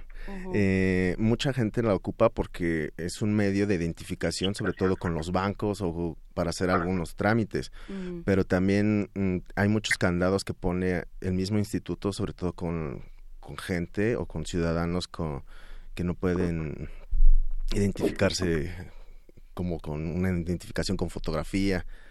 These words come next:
Speaker 2: o con un recibo, con, con comprobante de domicilio.
Speaker 1: Ujú.
Speaker 2: O sea, el, ahí sí el ine debe de, de cambiar el mecanismo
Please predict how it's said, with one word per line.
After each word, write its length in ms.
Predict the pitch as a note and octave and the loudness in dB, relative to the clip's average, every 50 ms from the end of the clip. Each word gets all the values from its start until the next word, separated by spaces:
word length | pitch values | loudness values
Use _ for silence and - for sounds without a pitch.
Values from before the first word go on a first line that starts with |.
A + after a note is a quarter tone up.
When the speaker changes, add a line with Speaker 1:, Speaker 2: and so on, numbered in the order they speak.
| - - - - - - - | -18 -16 -18 -18 -18 -16 -10
Speaker 2:
o 160 | - E2 E2 D#2+ | -6 -6 -6 -6
con 260 | - D#2 D#2+ D#2+ E2 | -6 -6 -4 -4 -2
un 460 | E2+ E2 E2+ E2+ E2 E2 E2 D#2+ D#2 - | -4 -2 -4 -4 -4 -4 -4 -4 -6 -6
recibo, 640 | - - F2+ F2 - - E2+ D#2 C#2+ D2 C#2+ - - - - - - - - - - | -6 -6 -6 -4 -4 -4 -4 -4 -4 -4 -6 -6 -8 -10 -12 -14 -12 -10 -10 -8 -6
con, 140 | - - G2+ | -2 -4 -4
con 180 | - - F#2 E2+ | -4 -4 -10 -8
comprobante 500 | - - F2+ - F2 F2+ F2+ E2+ - E2+ | -6 -6 -4 -2 0 0 0 0 0 0
de 60 | D#2 | 0
domicilio. 560 | D#2 D2 C#2+ D2 - - G#2+ A2 G#2 D#2+ - - - - - - - - - - - - | 0 -2 -4 -4 0 2 2 2 2 0 -4 -6 -10 -10 -10 -10 -10 -10 -10 -10 -10 -8
Speaker 1:
Ujú. 360 | G#3 G3+ G3 F#3+ F3+ F3 E3+ F3 - - - | -8 -8 -6 -6 -6 -6 -6 -8 -8 -8 -8
Speaker 2:
O 40 | - | -4
sea, 240 | - F2 F2 F2+ F#2 | -2 0 2 2 2
el, 140 | F#2+ F2+ - - | 2 0 0 0
ahí 340 | F#2 F#2 F2+ F#2 G#2 A2 A2 | 0 2 2 2 2 0 0
sí 480 | - - G#2 G2 G2+ G#2 G#2 F#2+ F2 - | -2 -2 -2 0 0 0 0 0 -2 -2
el 180 | F#2 F#2 F2+ F#2 | -2 0 0 0
ine 160 | F#2 F#2+ F2+ | 0 -2 0
debe 260 | F2+ F2 F2+ F2+ E2+ | 0 0 0 0 0
de, 280 | E2 D#2 - - - - - - - - - | 0 -2 -2 -4 -6 -10 -14 -20 -18 -12 -8
de 260 | - D#2+ D#2+ E2 D#2+ - - - | -6 -4 -2 -4 -4 -6 -8 -6
cambiar 300 | - E2+ E2 D#2+ E2 F2 | -4 -4 -2 -2 -2 -2
el 100 | F2+ F2+ | 0 0
mecanismo 720 | F2 E2 - E2+ E2+ F2 E2+ E2 - F#2 F2+ A#2+ - | -2 -2 -2 -2 -2 -2 -2 -4 -4 -4 -4 -4 -6